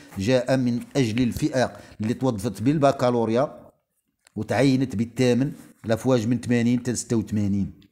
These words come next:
هذاك الشيء علاش الفوج الاول ملي كانوا دايرين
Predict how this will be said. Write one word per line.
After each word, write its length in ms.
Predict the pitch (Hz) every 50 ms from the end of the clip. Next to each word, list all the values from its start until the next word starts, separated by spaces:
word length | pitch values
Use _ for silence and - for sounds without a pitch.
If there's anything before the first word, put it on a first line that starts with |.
| _ _ _ _ _ _ _ _ _ _ _ _ _ _ _ _ -
هذاك 140 | 104 117 113
الشيء 260 | - - - 143 120
علاش 460 | 113 123 139 131 123 104 - - -
الفوج 460 | - - - - 156 147 127 117 95 101
الاول 680 | 113 - - - - 151 143 127 123 127 120 110 95 76 - - - - - _ - - _ _ - - - _ _ _ _ _ _ _ _ _ _ _ _ _ _ _ _ _ _ _ _ _ _ _ _ _ _ _ - - _ -
ملي 200 | 104 127 127 123
كانوا 300 | 127 - 131 127 127 123
دايرين 360 | 120 127 123 117 120 113 95